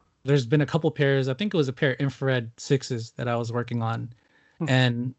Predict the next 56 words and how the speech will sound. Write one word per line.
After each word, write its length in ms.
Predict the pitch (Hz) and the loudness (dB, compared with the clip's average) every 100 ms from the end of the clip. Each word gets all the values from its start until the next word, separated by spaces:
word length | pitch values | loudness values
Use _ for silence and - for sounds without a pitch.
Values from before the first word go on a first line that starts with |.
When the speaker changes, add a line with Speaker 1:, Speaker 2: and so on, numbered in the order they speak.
| _ 160 | _ -2
Speaker 1:
I 80 | 143 | 0
took 200 | 165 - | 0 0
the 80 | |
sole 260 | - 165 151 | 2 6 6
off 360 | 143 139 139 - | 6 4 0 -4
'cause 180 | 131 127 | -4 -4
it 20 | |
was 100 | 123 | -4
already 200 | 120 113 | -4 -4
coming 280 | - 117 110 | -2 -2 -2
off. 280 | 107 110 - | -4 -6 -8
And 140 | 113 117 | -8 -6
then 120 | 110 | -6
I 80 | 117 | -4
prepped 360 | - 156 - | 0 0 2
everything 460 | 139 135 127 135 123 | 2 2 -2 -4 -4
and 80 | 117 | -2
I 40 | |
went 180 | 135 147 | -2 2
back 180 | 147 - | 0 0
to 100 | 135 | -2
go 120 | 127 | -2
glue 280 | 113 123 160 | 0 4 4
it. 160 | 127 - _ _ _ _ - | 4 -4 _ _ _ _ -2
And 180 | 127 120 | 0 0
it, 120 | 120 _ - | -6 _ -4
it 120 | 151 | 4
didn't 260 | 160 131 | 4 4
line 200 | 117 113 131 | 0 -2 -4
up 180 | - _ - | -6 _ -6
at 120 | 113 | -4
all. 280 | 123 139 - | -4 -8 -4
Like, 140 | 127 143 | 0 2
it 60 | |
was, 180 | 131 127 | 2 2
like, 160 | 127 123 | 0 0
an 120 | 127 | 0
inch 480 | 151 139 - - - _ _ _ _ - | 2 4 2 -2 -10 _ _ _ _ 0
like, 180 | 139 131 | 0 2
an 100 | 123 | 0
inch 360 | 156 139 - - _ 143 | 0 2 -2 -6 _ -2
off 420 | 120 - - - | -2 -4 -14 -8
in 120 | 123 | -4
the 60 | 110 | -2
back. 380 | 110 107 - - | -4 -4 -8 -4
Like, 180 | 139 127 | 0 2
the 80 | 135 | 0
front 320 | - 175 185 | 2 2 4
lined 240 | 185 180 185 | 2 2 2
up, 160 | 185 147 | 0 -4
but 140 | 131 | -2
the 60 | 127 | 0
whole 120 | 139 | 2
back 280 | 117 117 120 | 0 -4 -6
was 120 | 113 | -8
off. 300 | 92 90 | -10 -12